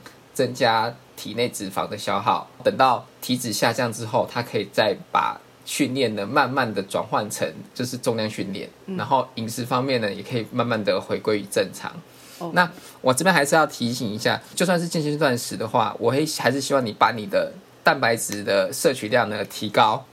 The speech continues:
Speaker 1: 男生的话呢，大概就是零点九到一点二公克每公斤，或甚至到二点二也 OK。那女生呢，大概也是零点九到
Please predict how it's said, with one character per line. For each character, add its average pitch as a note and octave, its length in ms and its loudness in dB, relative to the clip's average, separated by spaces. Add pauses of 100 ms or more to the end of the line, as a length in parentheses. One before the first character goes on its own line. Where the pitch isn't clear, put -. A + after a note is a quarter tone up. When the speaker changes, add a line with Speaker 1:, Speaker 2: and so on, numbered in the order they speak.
Speaker 1:
男 C#3 220 2
生 E3+ 240 2
的 D3+ 120 2
话 C#3 240 4
呢， A#2 160 0
大 D3+ 180 4
概 C#3+ 160 2
就 B2+ 120 -4
是 A#2+ 580 0
零 A#2+ 180 -4
点 D3 160 0
九 A#2 120 2
到 G#2+ 260 4
一 - 80 -10
点 - 200 -10 (100)
二 A2 280 2
公 A#2+ 180 4
克 A#2 400 2
每 G#2+ 220 -2
公 A2+ 220 0
斤， G#2+ 340 -6
或 E3 160 2
甚 D3+ 240 4
至 D3+ 160 -4
到 C#3 240 4
二 E3 120 6
点 G#2+ 220 -6
二 B2 140 2
也 G2 260 -10
OK。 G#2+ 460 -4 (140)
那 E3 120 2
女 G#2+ 160 -2
生 A#2+ 200 2
呢， A2+ 100 -2 (100)
大 C#3 100 6
概 C3+ 140 4
也 F#2+ 140 -2
是 A#2 320 -4
零 A2+ 160 -4
点 A#2+ 120 -2
九 A#2+ 140 -4
到 G#2+ 200 2